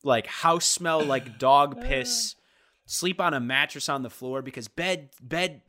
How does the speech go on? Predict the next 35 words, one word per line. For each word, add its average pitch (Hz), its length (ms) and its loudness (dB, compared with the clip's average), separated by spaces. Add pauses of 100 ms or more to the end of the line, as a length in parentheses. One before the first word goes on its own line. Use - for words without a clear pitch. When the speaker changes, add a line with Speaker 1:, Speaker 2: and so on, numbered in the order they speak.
(320)
Speaker 1:
uh, 131 40 -16
box 151 380 -2
frames 151 440 -8
are 135 60 -10
just 139 360 -8
a 120 340 -10
part 143 200 -8
of 131 60 -10
the 120 120 -12
capitalist 139 680 -8
society, 143 600 -6
man. 120 580 -10 (640)
And, 117 680 -4
like, 104 480 -8 (1080)
don't 139 260 0 (420)
wash, 127 640 -4
don't 131 200 -6 (120)
bathe, 143 480 -8 (120)
don't 120 200 -8
clean 139 260 -14
their 110 120 -12
clothes, 131 1040 -10 (380)
armpit 151 420 -2
hair 143 260 -2
on 131 120 -4
the 110 100 -8
women, 135 760 -10 (260)
facial 143 500 -4
hair 127 220 -2
on 120 80 -2
the 104 120 -6
Speaker 2:
Ooh. 98 40 -14
Speaker 1:
guys, 123 760 -6
like, 107 200 -14
just, - 320 -6